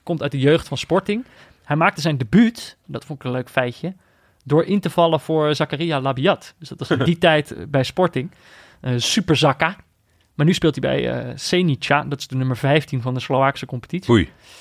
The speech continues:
Speaker 1: Ja, volgens mij, ik weet niet of ze gedegradeerd zijn. Ze is één na laatste in die competitie. Eh, klinkt niet best, maar dit is wel een jongen die al voor z-,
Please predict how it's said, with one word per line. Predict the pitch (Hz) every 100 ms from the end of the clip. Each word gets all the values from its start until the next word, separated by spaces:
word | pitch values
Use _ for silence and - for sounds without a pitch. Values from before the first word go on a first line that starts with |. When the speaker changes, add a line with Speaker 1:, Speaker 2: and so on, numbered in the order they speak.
| -
Speaker 1:
Ja, | 160 123 - - - -
volgens | - 160
mij, | 175 196
ik |
weet | 170
niet | 202
of | 202
ze | -
gedegradeerd | 156 165 147 131 -
zijn. | 120
Ze | 127
is | 160
één |
na | 147
laatste | 139 139 - -
in | 127
die | 123
competitie. | 123 - 127 - 180 _ _ - - -
Eh, | 135 135
klinkt | 190 254
niet | 247
best, | 185 294 - - - _
maar | - 165
dit | 185 185
is |
wel | 170 208
een | 190
jongen | 185 190 175
die | 180
al | 175
voor | 170
z-, | 170